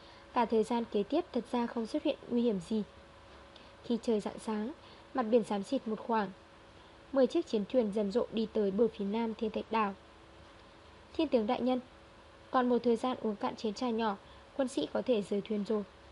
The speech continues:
Một đại hán ở cạnh Bột Nhật Lôi Mục, đầu đội mũ trụ, râu đen mở miệng nói. Lập tức, những chiếc chiến thuyền đứng lại, rồi bắc một cái cây gỗ vào bờ. Các quân sĩ bắt đầu rời thuyền.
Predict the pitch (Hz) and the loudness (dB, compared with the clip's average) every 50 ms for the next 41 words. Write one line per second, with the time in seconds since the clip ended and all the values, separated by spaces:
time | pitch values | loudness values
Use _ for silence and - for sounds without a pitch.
0 | - - - - - - - - - - - - - - - - - - - - | -20 -20 -20 -20 -20 -20 -20 -20 -20 -20 -20 -20 -18 -18 -18 -18 -18 -18 -18 -20
1 | - - - 277 254 240 247 233 233 220 208 208 - - 240 220 - 240 226 214 | -14 -8 -4 -2 -2 0 0 0 0 0 -2 -2 0 0 -2 -2 -2 -2 -2 -2
2 | 202 - - 226 214 196 214 220 220 208 - 214 220 220 226 233 226 220 - - | -2 -4 -2 -2 -2 -2 -2 -4 -4 -4 -4 -2 -2 0 0 0 0 -2 -4 -12
3 | - - - - - - - - - - - - - - - - - 220 226 220 | -20 -20 -20 -20 -20 -20 -20 -20 -20 -20 -20 -20 -20 -20 -18 -8 -2 0 2 2
4 | 202 226 208 214 233 233 - - 302 294 - - - - - - - - - - | 4 2 0 0 -2 -4 -2 -2 -2 -2 -2 -4 -12 -20 -20 -20 -20 -20 -20 -20
5 | - - - - - - 240 233 220 240 240 233 233 226 240 233 208 196 208 - | -20 -20 -18 -8 -2 0 0 2 2 2 0 0 -2 -2 -2 0 0 0 -2 -2
6 | - 208 208 202 202 220 294 - - - - - - - - - - - - - | -2 -2 -2 -2 -2 -2 -4 -6 -10 -16 -20 -20 -20 -20 -20 -20 -20 -20 -16 -8
7 | - 269 - - - 320 359 - - - - - - - - - - 294 285 - | -4 -4 -4 0 0 0 0 0 -4 -20 -20 -20 -20 -20 -12 -6 -4 -4 -2 0
8 | - 381 349 - 254 220 208 - 269 262 214 - 190 214 202 208 233 254 254 - | 0 -2 0 2 0 0 2 4 2 2 2 2 0 0 0 0 0 -2 -2 -4
9 | - - - - - - - - - - - - - - - 247 226 202 277 311 | -8 -16 -20 -20 -20 -20 -20 -20 -20 -20 -20 -20 -10 -2 2 2 2 4 2 0
10 | - - 254 233 214 - - 202 196 - - 220 214 202 208 226 - - 247 214 | 0 0 -4 -4 -4 -2 -4 -4 -4 0 2 2 2 4 2 0 0 0 0 0
11 | 196 190 214 208 196 - - - - - - - - - - - - - - - | 2 2 0 0 -2 -4 -10 -20 -20 -20 -20 -20 -20 -20 -20 -20 -20 -10 -4 0
12 | 320 320 311 285 277 - - - - 311 302 - 240 208 202 - 214 208 - - | 0 4 4 4 2 2 -2 -4 -2 -2 0 2 0 0 0 0 0 0 0 0
13 | 226 226 208 | 0 0 0